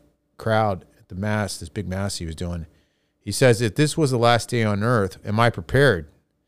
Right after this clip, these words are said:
Am I cooperating with God's grace?" It's a good question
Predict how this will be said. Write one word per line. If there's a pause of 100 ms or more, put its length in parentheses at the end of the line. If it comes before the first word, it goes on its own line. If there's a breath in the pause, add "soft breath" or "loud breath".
(420)
Am
I
cooperating
with
God's
grace?" (1120)
It's
a
good
question